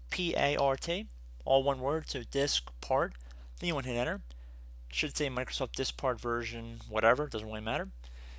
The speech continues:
So now that we're in the disk part utility, what we're gonna do now is type in list, so L I S T space disk, D I S K.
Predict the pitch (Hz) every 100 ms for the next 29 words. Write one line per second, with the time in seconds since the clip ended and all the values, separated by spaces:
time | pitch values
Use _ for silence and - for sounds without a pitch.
0 | - - - 151 180 190 175 165 147 135
1 | 151 - 165 156 131 - - 143 139 160
2 | 175 175 - 135 131 143 135 135 135 127
3 | 131 143 127 127 - - - 123 127 110
4 | 107 117 143 - - - - - - -
5 | - 131 127 135 131 127 131 120 - -
6 | 131 185 - - - - 127 131 147 -
7 | - 117 - 143 - - - - - -
8 | 127 139 147 131 127 131 - 127 - -
9 | 143 190